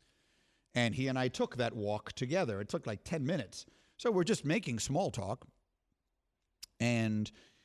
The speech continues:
I'll never forget one of the things that he said to me. He said,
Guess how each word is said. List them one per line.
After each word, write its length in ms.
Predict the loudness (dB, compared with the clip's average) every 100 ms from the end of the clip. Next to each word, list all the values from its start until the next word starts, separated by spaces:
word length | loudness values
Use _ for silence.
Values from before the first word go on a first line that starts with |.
| _ _ 4
I'll 160 | 6
never 200 | 6 4
forget 280 | 4 4 4
one 200 | 4 4
of 120 | 4
the 80 | 2
things 260 | 2 2 4
that 140 | 2
he 120 | 0
said 240 | 0 0 0
to 60 | -2
me. 120 | -2
He 220 | -2 -2
said, 440 | 2 2 2 0